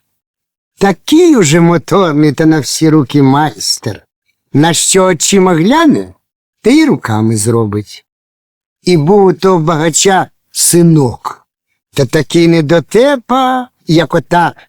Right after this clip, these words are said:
колода серед двору. От він і пристав якось до наймита, наче реп'ях до сорочки. «Навчи мене сопілку робити».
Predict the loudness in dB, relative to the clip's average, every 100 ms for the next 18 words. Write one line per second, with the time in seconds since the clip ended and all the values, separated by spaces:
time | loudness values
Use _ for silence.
0 | _ 0 2 2 2 0 -4 -2 0 0
1 | -2 -6 -6 -8 -10 -16 -20 _ _ _
2 | _ _ _ -2 -2 0 2 2 2 0
3 | 0 0 0 2 0 0 0 0 0 0
4 | 2 2 0 -2 -4 -6 -10 -10 0 2
5 | 2 0 0 0 -4 -2 0 0 0 0
6 | 0 -2 -2 -4 -2 -2 -2 -2 -6 -8
7 | -12 -12 _ _ _ _ _ 2 2 0
8 | 0 2 2 2 0 0 -2 0 0 2
9 | 0 0 2 2 2 0 -2 -6 -6 -6